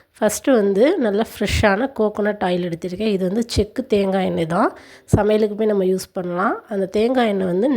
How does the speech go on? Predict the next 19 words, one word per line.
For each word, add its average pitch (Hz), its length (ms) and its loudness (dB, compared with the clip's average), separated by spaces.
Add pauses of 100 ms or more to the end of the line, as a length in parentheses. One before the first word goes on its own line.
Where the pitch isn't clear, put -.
(100)
நாலு 220 240 2 (100)
டேபிள் 220 300 2
ஸ்பூன் 196 260 -4
அளவுக்கு 185 420 -2
எடுத்திருக்கேன். 175 500 -2 (640)
அஹ், 208 220 2
இந்த 226 220 4
சாக்லேட்க்கு 226 520 2
வந்து 202 200 2 (100)
நம்ம 208 240 0
வெஜிடபிள் 214 480 2
ஆயில் 185 200 2
யூஸ் - 220 -8
பண்ணல, 190 280 0 (260)
கோகோனட் 214 420 -2
ஆயில் 185 200 0
தான் 196 100 0
யூஸ் - 220 -8
பண்றோம். 196 340 0